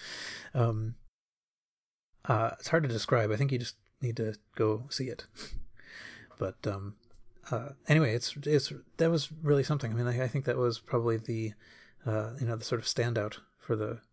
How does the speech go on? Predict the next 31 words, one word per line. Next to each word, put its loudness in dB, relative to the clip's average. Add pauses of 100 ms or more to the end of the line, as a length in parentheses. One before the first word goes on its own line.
(260)
the -2
show 0
is, -4
like, -2 (460)
this, -4 (160)
all 4
the 2
stuff -2
around 0
Kagero, -4
making -6
it, -8 (480)
making 0
it 2
a 0
full 2 (180)
trio 2
song, 0 (560)
uh, 2 (120)
having 2
the -4
Kami 0
Band -2
intro, -4 (300)
having -2
this 0 (180)
much 2
more 4
elaborate 2 (520)
choreography, -2 (1000)
um, -10